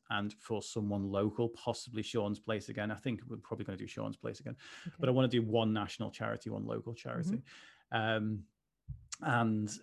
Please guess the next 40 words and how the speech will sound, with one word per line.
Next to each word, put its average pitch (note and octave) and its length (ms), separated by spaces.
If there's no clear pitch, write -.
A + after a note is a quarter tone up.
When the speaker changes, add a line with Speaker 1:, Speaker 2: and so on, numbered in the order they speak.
Speaker 1:
um, A2 500
that, A2+ 220
the A#2+ 100
idea G#2+ 320
being G2+ 260
is F#2+ 180
that, G2+ 200
yeah, G#2 140
we A2+ 80
just G#2+ 200
basically A2+ 680
get A2 160
as A2 160
many A2 220
people G#2+ 280
chatting A2 280
about G#2+ 180
mental A2+ 220
health A2+ 220
as A#2 80
possible. C3+ 600
Um, A2 540
and, B2 400
yeah, F3 380
just - 340
basically C#3 440
make C3 300
it C#3 100
so A#2 200
that A2 220
conversations B2 720
about A2+ 240
mental A2+ 320
health A2+ 360
are G#2+ 260
as G#2 120
worth A2+ 340
celebrating A2 840
as G2 120
someone G#2 480